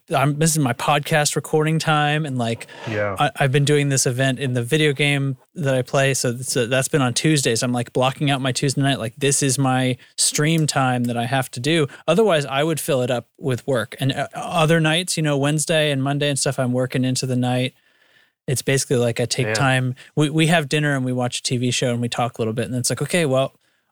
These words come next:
Speaker 1: on to our evening
Speaker 2: Gotta go.
Speaker 1: activities. Yeah.
Speaker 2: Yeah.
Speaker 1: Whew. How are you?
Speaker 2: Man, I'm good. Um, I'm working from home still. As, I mean, we already talked about all this. I don't need to dwell on it more, but, like,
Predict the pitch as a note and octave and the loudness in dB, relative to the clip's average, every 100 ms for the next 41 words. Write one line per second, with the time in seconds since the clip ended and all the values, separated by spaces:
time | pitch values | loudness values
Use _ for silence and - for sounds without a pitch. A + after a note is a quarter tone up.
0 | - C3+ C3+ D3+ D3 F3+ E3+ C#3+ C3 A#2+ | -2 2 4 4 2 2 2 2 0 0
1 | A#2+ C3 - B2+ B2 - D#3+ C#3 G2 F#2+ | 2 2 2 2 0 2 2 2 -2 -10
2 | - - - - - - - _ _ _ | -18 -20 -20 -20 -20 -20 -20 _ _ _
3 | - G4+ G#4+ A#3 D3 _ - F3+ F#3+ A3+ | 2 4 4 2 -8 _ -4 0 0 0
4 | D#3+ A2 A2+ A2 A2 G2+ - - _ - | 0 -2 -2 0 -2 -6 -16 -20 _ -2
5 | C3 E3+ F#3+ F3 E3 E3 E3 C3+ C3 B2+ | 0 2 2 2 2 0 0 0 2 0
6 | B2 B2 A#2 - - - B2+ D3 D3+ D3+ | -2 -6 -8 -16 -14 -4 0 2 2 0
7 | C#3+ - C3 C3 C#3 C3+ - C#3 D3 D#3 | -2 -2 0 2 0 -2 0 2 2 0
8 | C#3+ B2 A#2 B2 A#2+ A#2+ B2+ A#2+ A2 A2 | -4 -4 -2 0 0 2 4 2 2 -2
9 | G2+ A2 G2+ G2 F#2+ A#2 G#2+ G2+ F#2+ G2+ | 0 0 2 0 0 0 0 -2 -2 0
10 | G2+ G2 G2 G2+ - G#2 G2 F#2+ G2+ A2+ | 0 0 -2 -4 -2 0 2 0 0 0
11 | G#2 G2+ | 0 -2